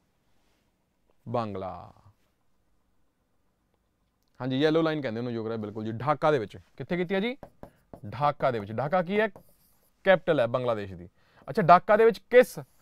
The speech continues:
ਲੀਡਰ ਦਾ ਬੁੱਤ ਲੱਗਿਆ ਹੈ? ਇਹ ਮੈਨੂੰ ਦੱਸੋਗੇ ਕਿ ਕਿਹੜੇ ਲੀਡਰ ਦਾ ਬੁੱਕ ਲ-, ਬੁੱਤ, ਅਹ, ਬੁੱਤ ਲੱਗਿਆ ਸੀਗਾ? ਮੇਘਾਲਿਆ ਦਾ ਉਹ ਲੀਡਰ ਸੀਗਾ ਬੱਚਿਓ, ਲਾਉਂਗੇ। ਕਿਹੜਾ ਸੀ ਉਹ?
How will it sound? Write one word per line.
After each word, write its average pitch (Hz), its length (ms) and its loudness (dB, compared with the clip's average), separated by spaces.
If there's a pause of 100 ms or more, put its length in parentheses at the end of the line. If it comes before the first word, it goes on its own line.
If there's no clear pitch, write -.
(160)
ਲੀਡਰ 180 360 2
ਦਾ 196 300 8 (300)
ਬੁੱਤ 190 280 2
ਲੱਗਿਆ 196 360 4
ਹੈ? 208 60 -4 (160)
ਇਹ 185 100 0
ਮੈਨੂੰ 196 120 0
ਦੱਸੋਗੇ 123 440 -4 (180)
ਕਿ 180 120 -6
ਕਿਹੜੇ 202 200 6
ਲੀਡਰ 214 200 6
ਦਾ 214 100 6
ਬੁੱਕ 196 180 4
ਲ-, 185 300 2
ਬੁੱਤ, 170 260 2
ਅਹ, 170 340 10
ਬੁੱਤ 160 200 0
ਲੱਗਿਆ 185 280 4
ਸੀਗਾ? 202 220 2
ਮੇਘਾਲਿਆ 160 480 2
ਦਾ 185 100 2
ਉਹ 185 100 6
ਲੀਡਰ 175 260 2
ਸੀਗਾ 196 200 0
ਬੱਚਿਓ, 220 260 0 (440)
ਲਾਉਂਗੇ। 185 440 6
ਕਿਹੜਾ 202 260 2
ਸੀ 208 140 -2
ਉਹ? 214 180 -2